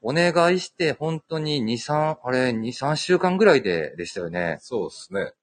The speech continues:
Speaker 1: もう、書き上げていただいて。で、今回、今サムネイルのタイ-、あの、バージョンですね。
Speaker 2: はい。
Speaker 1: にアップデートしたものが、今回、まあ、店頭で現在見れるっていうのと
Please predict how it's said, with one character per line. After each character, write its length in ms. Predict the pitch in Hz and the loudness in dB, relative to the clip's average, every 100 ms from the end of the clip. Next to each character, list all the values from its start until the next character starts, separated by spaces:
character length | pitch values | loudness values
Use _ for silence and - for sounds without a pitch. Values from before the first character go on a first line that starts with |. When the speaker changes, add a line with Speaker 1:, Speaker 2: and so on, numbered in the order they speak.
| - | -8
Speaker 1:
も 320 | 90 90 - _ _ _ _ - - _ _ | -4 -4 -6 _ _ _ _ -20 -20 _ _
う、 60 | - | -16
書 80 | 107 | -8
き 140 | - | -2
上 80 | 101 | 0
げ 100 | 98 | 0
て 80 | 104 | 0
い 80 | 101 | -2
た 140 | 101 | 0
だ 120 | 98 | 0
い 100 | 85 | -2
て。 280 | - 71 - _ _ _ _ _ _ _ _ - | -6 -18 -20 _ _ _ _ _ _ _ _ -4
で、 160 | 147 | -4
今 260 | - 139 110 | -2 -4 -4
回、 320 | - 82 71 107 | -4 -4 -6 -6
今 180 | 87 | -6
サ 140 | 82 85 | -4 -6
ム 120 | 82 | -4
ネ 160 | 85 85 | -4 -4
イ 40 | |
ル 100 | 80 | -4
の 300 | 80 80 - - | -4 -4 -6 -6
タ 100 | 92 | -4
イ-、 100 | 92 | -4
あ 100 | 92 | -6
の、 100 | 82 | -4
バ 140 | 95 95 | -2 -2
ー 40 | |
ジ 80 | 87 | -2
ョ 40 | |
ン 60 | 82 | -8
で 80 | 78 | -10
す 120 | 85 | -10
ね。 200 | 113 - _ _ | -12 -12 _ _
Speaker 2:
は 80 | - | -10
い。 20 | |
Speaker 1:
に 220 | 127 117 _ _ | -8 -8 _ _
ア 80 | 104 | -8
ッ 60 | - | -6
プ 160 | 104 | -2
デ 160 | 101 95 | 0 0
ー 20 | |
ト 120 | 87 | -4
し 60 | - | -2
た 120 | 151 | 0
も 120 | 143 | 4
の 120 | 175 | 4
が、 280 | 165 85 - _ _ | 4 4 0 _ _
今 160 | 107 95 | -4 -4
回、 240 | - 69 - - - - - | -4 -8 -10 -20 -20 -18 -4
ま 120 | 117 | -2
あ、 20 | |
店 260 | 120 110 104 | 0 -2 -2
頭 240 | 117 123 | -2 0
で 240 | 196 190 - _ _ _ | 0 -2 -6 _ _ _
現 160 | 113 98 | -4 0
在 140 | 90 | 0
見 160 | 87 95 | 0 2
れ 100 | 104 | 2
る 80 | 90 | 0
っ 40 | |
て 180 | - 90 | -6 -6
い 40 | |
う 40 | 85 | -6
の 120 | 87 | -8
と 400 | - 190 180 | -4 -2 -2